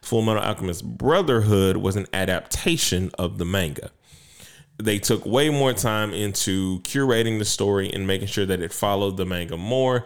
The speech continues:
that it was a really nice animated version, something that I think that we could all, um, get behind because it was way more accurate. The story made more sense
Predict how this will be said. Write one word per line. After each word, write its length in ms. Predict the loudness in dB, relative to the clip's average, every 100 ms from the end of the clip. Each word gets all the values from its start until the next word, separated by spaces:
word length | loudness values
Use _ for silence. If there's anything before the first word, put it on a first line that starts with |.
| -8 -20 -4
that 140 | -2
it 20 |
was 160 | 0 0
a 60 | 0
really 300 | 2 2 0
nice 440 | 0 0 -2 -6 -6
animated 680 | -2 0 0 0 0 -2 -4
version, 540 | -2 0 0 -2 -4 -4
something 340 | -4 -4 -4
that 200 | -4 -4
I 20 |
think 240 | -4 -6 -6
that 80 |
we 160 | -4 -4
could 180 | -6 -4
all, 480 | -2 0 0 -2 -4 -14 -20 _ -10
um, 320 | -6 -6 -8 -6
get 260 | 0 0 -2
behind 760 | -6 -2 -2 -2 -4 -6 -10 -16 -20 _ -8
because 640 | -6 0 0 2 0 -4 -2
it 220 | -2 2
was 180 | 0 2
way 240 | 0 0
more 300 | 0 -2 -4 -2
accurate. 600 | 0 0 0 0 0 -2 -4
The 80 |
story 480 | -4 0 2 4 2
made 260 | 2 0 0
more 260 | -2 -4
sense 560 | -2 0 2 0 -2